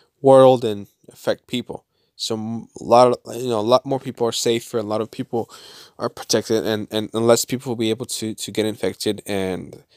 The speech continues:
there, there's gonna be, you know, less chances for the virus to spread up and, uh, get more people infected.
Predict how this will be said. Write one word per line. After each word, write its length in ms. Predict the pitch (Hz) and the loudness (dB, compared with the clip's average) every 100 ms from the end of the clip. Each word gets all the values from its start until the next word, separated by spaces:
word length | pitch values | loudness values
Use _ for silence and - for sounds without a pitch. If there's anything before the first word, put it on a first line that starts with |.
| _ _ - | _ _ -8
there, 160 | 113 | -8
there's 200 | 107 117 | -4 -2
gonna 140 | 123 117 | -2 0
be, 460 | 117 110 101 98 | 0 0 -2 -4
you 60 | 117 | -2
know, 180 | 107 95 | 0 0
less 440 | 104 113 117 - | 4 6 6 2
chances 560 | - - 113 113 - 110 | -6 -4 -4 -6 -8 -10
for 360 | - 107 104 101 | -8 -2 0 0
the 60 | |
virus 380 | 101 101 104 - | 2 0 0 -4
to 80 | - | -12
spread 320 | - 101 98 | -4 0 2
up 200 | 95 - | 0 -2
and, 260 | 95 92 92 | -10 -10 -10
uh, 140 | 92 | -10
get 260 | 95 107 95 | -10 -4 -4
more 140 | 107 | -4
people 280 | 110 _ - | -10 _ -14
infected. 540 | 110 - 120 - - | -14 -14 -16 -14 -18